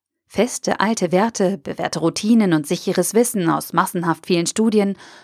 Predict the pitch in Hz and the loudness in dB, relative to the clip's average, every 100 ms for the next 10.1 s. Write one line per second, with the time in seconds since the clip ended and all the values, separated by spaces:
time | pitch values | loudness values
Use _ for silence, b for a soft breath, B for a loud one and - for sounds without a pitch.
0 | B - 233 294 269 247 202 190 180 180 | B 2 2 2 0 2 4 4 4 2
1 | 170 165 170 - 156 - 170 165 170 160 | -2 0 -2 -2 -4 -2 -2 -2 -2 -2
2 | 160 170 170 151 160 - 127 - _ b | -2 -2 -2 -2 -4 -4 -10 -12 _ b
3 | b b b b 240 240 285 302 240 226 | b b b b 2 2 2 2 2 4
4 | 214 - 285 262 208 269 - 202 180 180 | 2 2 2 2 2 -2 -4 -2 -2 0
5 | - 165 - 147 - - _ _ - 196 | -2 -4 -6 -10 -10 -18 _ _ -2 -2
6 | - 165 - - 175 175 160 - - 180 | -4 -8 -4 0 2 2 0 -4 -6 -2
7 | 165 160 208 220 170 165 160 151 160 - | -2 0 2 2 2 0 0 0 -4 -8
8 | - _ _ _ 254 285 - 175 - - | -20 _ _ _ -2 -2 -4 -10 -8 0
9 | 185 208 170 160 151 - 226 175 156 - | 2 2 2 0 2 2 2 0 -4 -10